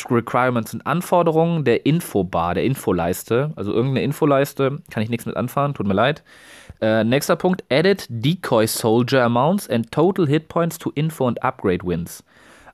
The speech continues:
Also beim, äh, bei der Ködertaktik ist die Anzahl der Soldaten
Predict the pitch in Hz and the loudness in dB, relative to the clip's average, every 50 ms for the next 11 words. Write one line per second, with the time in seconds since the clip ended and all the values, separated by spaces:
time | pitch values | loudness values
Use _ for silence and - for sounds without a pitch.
0 | _ - 110 123 139 147 165 170 165 143 127 120 120 120 120 113 104 - - 98 | _ 0 2 2 4 4 4 4 4 4 4 4 4 2 0 -2 -4 -4 -2 -2
1 | 104 101 101 101 98 - 104 104 104 101 95 85 - - 175 185 175 151 - 143 | 0 2 2 2 2 2 2 2 2 2 2 0 0 2 4 4 4 2 2 0
2 | 120 - - - 139 139 135 - - _ _ - - - - - - - _ _ | -2 0 0 0 0 0 0 -4 -12 _ _ -20 -20 -20 -20 -20 -20 -20 _ _
3 | 123 123 - - 117 - 117 131 143 - - 147 127 117 110 107 107 101 107 113 | -4 -4 -2 -2 0 2 2 0 0 0 0 2 2 2 2 2 2 2 4 2
4 | 135 151 - - 180 175 170 | 2 0 0 -2 -4 -4 -4